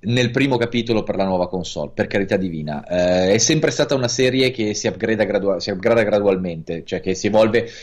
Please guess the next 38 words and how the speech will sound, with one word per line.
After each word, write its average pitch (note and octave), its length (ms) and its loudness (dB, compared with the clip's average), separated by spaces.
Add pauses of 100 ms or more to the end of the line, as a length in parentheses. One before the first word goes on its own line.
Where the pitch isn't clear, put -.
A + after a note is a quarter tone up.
(140)
pezzo C3+ 360 -4
pezzo. - 320 -2
Tutti E3+ 220 2
i - 40 4
Pokémon D#3 320 0
hanno A2+ 100 -2
sempre A#2 300 -4
offerto A2 340 0
dei G#2 160 -2
pezzettini C3 560 -4
di C3+ 80 2
evoluzione, A2+ 840 2 (260)
eh, G2+ 180 4
riguardanti D3 540 2
determinati C3 520 -2
aspetti B2 460 -2
del A2 120 -2
gioco G#2 260 -2
che G2 80 -14
potevano G#2 360 -2
essere G#2 240 0
semplicemente G#2 600 -4
lo F#2+ 100 4
svolgimento G2 540 0
della G2 160 4
campagna, G#2 540 0
come G#2 280 2
invece G#2 320 0
l'elemento F#2+ 420 0
competitivo. G2 720 2 (680)
Il F#3+ 120 6
problema G3+ 640 4
è C#3+ 80 -2
sempre C#3+ 300 -4
stato C3+ 240 -4
che C3 140 -4
Game D3+ 220 0
Freak D3+ 540 0